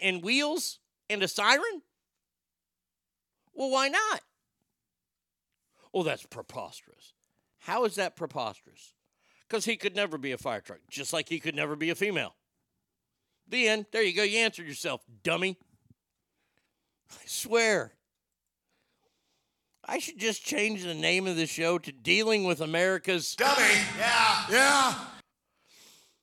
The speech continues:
Speaker 1: He should use the argument to the B in L G B T Q stands for bi, meaning two genders.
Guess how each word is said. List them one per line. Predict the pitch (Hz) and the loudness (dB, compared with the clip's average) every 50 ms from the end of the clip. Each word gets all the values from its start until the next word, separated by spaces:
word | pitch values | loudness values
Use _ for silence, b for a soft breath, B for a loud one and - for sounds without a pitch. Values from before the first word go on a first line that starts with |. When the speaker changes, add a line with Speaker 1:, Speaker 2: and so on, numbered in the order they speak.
| b _ _ _ _ B B B B B B B | b _ _ _ _ B B B B B B B
Speaker 1:
He | 165 160 175 | -8 -8 -8
should | 170 - 170 160 | -8 -10 -12 -8
use | 151 170 185 170 147 | -6 -6 -6 -6 -4
the | 151 151 | -2 -2
argument | 147 160 156 156 160 156 156 151 - - | 0 0 -2 -2 -2 -4 -4 -4 -6 -6
to | - 170 156 151 147 | -6 -4 -2 -2 -2
the | 147 147 139 139 | -2 -4 -4 -6
B | 131 123 107 147 160 170 175 160 156 | -8 -6 -4 -2 0 0 0 0 0
in | 143 | 0
L | 147 156 156 151 | 0 0 -2 -2
G | 143 131 156 160 | -4 -6 -8 -8
B | 147 131 156 165 160 | -6 -6 -6 -6 -6
T | 156 - - 165 156 135 | -6 -8 -8 -8 -8 -10
Q | - - 151 156 156 151 135 | -8 -6 -4 -2 -2 -2 -4
stands | 127 - - 156 156 151 - | -6 -6 -6 -4 -4 -6 -8
for | - 135 | -10 -12
bi, | 135 123 107 135 147 151 151 151 143 | -8 -4 -2 0 2 2 2 2 0
meaning | 135 143 139 143 147 143 131 | -2 -4 -6 -6 -8 -8 -10
two | - 156 156 160 | -8 -8 -8 -8
genders. | 143 117 139 151 160 160 135 127 123 120 - - - - | -6 -4 -4 -4 -4 -4 -6 -8 -10 -10 -12 -14 -16 -18